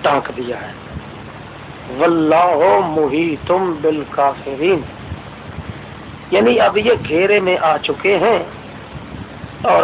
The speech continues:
اللہ تک خوب احاطے میں لینے والا ہے کافروں کو۔ اللہ جب گھیرا ڈال لے تو اس سے کون نکل سکتا ہے؟ وہ تو بیچارے اپنی انگلیوں کو اپنے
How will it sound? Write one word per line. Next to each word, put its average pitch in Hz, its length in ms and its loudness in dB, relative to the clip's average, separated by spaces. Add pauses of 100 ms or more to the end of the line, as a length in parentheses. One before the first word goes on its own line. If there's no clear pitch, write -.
اللہ 190 420 4
تک - 300 -2
خوب 247 360 4 (800)
احاطے 175 540 2
میں 170 160 2
لینے 156 380 2
والا 147 400 2
ہے 160 240 0 (680)
کافروں 131 540 2
کو۔ 156 180 -2 (1600)
اللہ 165 380 4
جب 160 180 2 (120)
گھیرا 160 300 6 (120)
ڈال 147 280 2
لے 165 260 4
تو 170 160 2
اس 143 160 4
سے 156 160 2
کون 226 320 2
نکل 180 260 0
سکتا - 360 -8
ہے؟ - 120 -12 (1160)
وہ 233 240 4
تو 247 100 4
بیچارے 202 480 4 (840)
اپنی 190 400 2
انگلیوں 175 440 4
کو - 120 0
اپنے 160 300 0